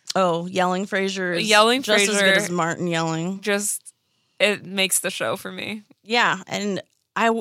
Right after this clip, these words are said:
Speaker 1: I hope that happens in the reboot. I know he's older and he's, like, so calm
Speaker 2: Well,
Speaker 1: and
Speaker 2: even the
Speaker 1: everything.
Speaker 2: one we went to, he had a lot of his rapid fire, like,
Speaker 1: He, oh, he had
Speaker 2: not
Speaker 1: the wit.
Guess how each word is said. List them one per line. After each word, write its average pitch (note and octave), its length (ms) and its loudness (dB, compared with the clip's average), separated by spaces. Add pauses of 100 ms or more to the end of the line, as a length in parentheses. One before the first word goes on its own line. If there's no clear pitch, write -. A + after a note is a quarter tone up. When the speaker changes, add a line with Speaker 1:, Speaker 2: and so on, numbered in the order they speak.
Speaker 1:
I A#3+ 120 0
hope C#4 300 -4
that E4 140 2
happens F3+ 400 0
in E3 80 -2
the E3 120 0
reboot. C#3+ 540 -2 (300)
I G#3 100 2
know B3+ 160 2
he's D4 140 0
older G#3 340 4
and A#3+ 300 4
he's, G#3 160 0
like, F3+ 200 2
so F#3+ 260 2
calm D#3+ 300 4
Speaker 2:
Well, C#4+ 220 6
Speaker 1:
and - 80 4
Speaker 2:
even C4+ 80 2
the E4 60 4
Speaker 1:
everything. D#4 200 4
Speaker 2:
one A#3+ 200 6
we F#3+ 140 -2
went C#4 260 0
to, G3+ 180 2
he G#3 120 -2
had C4 180 2
a G#3 100 6
lot G3+ 540 6
of F#3+ 120 2
his G3 220 -2
rapid F#3 500 4
fire, F3+ 400 4
like, C#3+ 360 0
Speaker 1:
He, A3 100 -2
oh, D#4+ 120 6
he D#4 120 2
had F4 60 6
Speaker 2:
not C#4+ 140 8
Speaker 1:
the - 40 6
wit. G#3 100 6